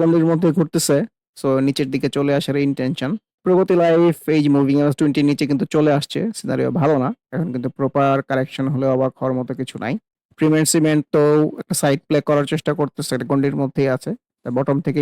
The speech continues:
কিন্তু বাউন্স ব্যাক করে উপরের দিকে যাওয়ার এই ইনটেনশন। দেখা যাক এই লেভেলটা রেসপেক্ট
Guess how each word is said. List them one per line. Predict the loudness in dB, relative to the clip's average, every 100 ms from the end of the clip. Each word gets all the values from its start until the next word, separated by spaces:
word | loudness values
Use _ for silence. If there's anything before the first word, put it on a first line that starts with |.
| -2
কিন্তু | -2 0
বাউন্স | -2 -2
ব্যাক | -4 -2
করে | -2
উপরের | 0 -2 -2
দিকে | -2 -2
যাওয়ার | -2 -2
এই | -6 -6
ইনটেনশন। | -6 -4 -6 -6 -8 -8
দেখা | -8 -8
যাক | -10 -10
এই | -6
লেভেলটা | -4 -4 -6 -10 -10 _ -18 -8
রেসপেক্ট | -8 -8 -12